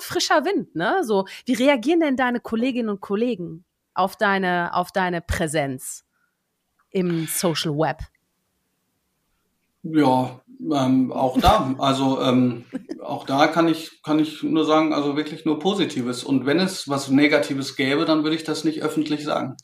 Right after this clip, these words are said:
Speaker 1: Nee, das ist natürlich klar. Ja, ja. Nee, das stimmt. Aber
Speaker 2: Aber
Speaker 1: du hast
Speaker 2: nee,
Speaker 1: ja auch
Speaker 2: das
Speaker 1: schon
Speaker 2: ist,
Speaker 1: ges-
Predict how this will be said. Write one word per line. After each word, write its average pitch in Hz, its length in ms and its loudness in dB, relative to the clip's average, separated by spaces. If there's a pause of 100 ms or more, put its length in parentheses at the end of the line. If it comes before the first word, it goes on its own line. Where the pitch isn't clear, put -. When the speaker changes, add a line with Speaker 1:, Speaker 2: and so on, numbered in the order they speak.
Speaker 1:
Nee, 185 200 0
das 170 200 0
ist 170 120 -6
natürlich 147 420 -6
klar. 135 320 -8
Ja, 147 160 0
ja. 139 320 -6
Nee, 143 200 -12
das - 160 -6
stimmt. 139 320 -14 (320)
Aber 240 160 6
Speaker 2:
Aber - 140 10
Speaker 1:
du - 40 6
hast 311 80 8
Speaker 2:
nee, 143 100 10
Speaker 1:
ja 185 60 8
auch 180 40 8
Speaker 2:
das - 120 6
Speaker 1:
schon 294 100 6
Speaker 2:
ist, 254 100 -2
Speaker 1:
ges- 214 140 -6